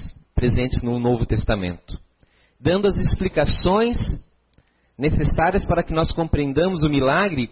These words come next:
como um efeito natural. Porque lembre-se vocês, se alguém viesse há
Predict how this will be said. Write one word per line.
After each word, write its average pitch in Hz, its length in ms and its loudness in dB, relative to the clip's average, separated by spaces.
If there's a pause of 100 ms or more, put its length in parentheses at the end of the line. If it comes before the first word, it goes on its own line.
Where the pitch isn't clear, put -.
(120)
como 254 500 2
um 208 140 0
efeito 247 480 0
natural. 254 680 2 (680)
Porque 170 240 2
lembre-se 220 460 2
vocês, 180 400 2
se - 60 2
alguém 180 240 0
viesse 175 500 0
há 131 240 0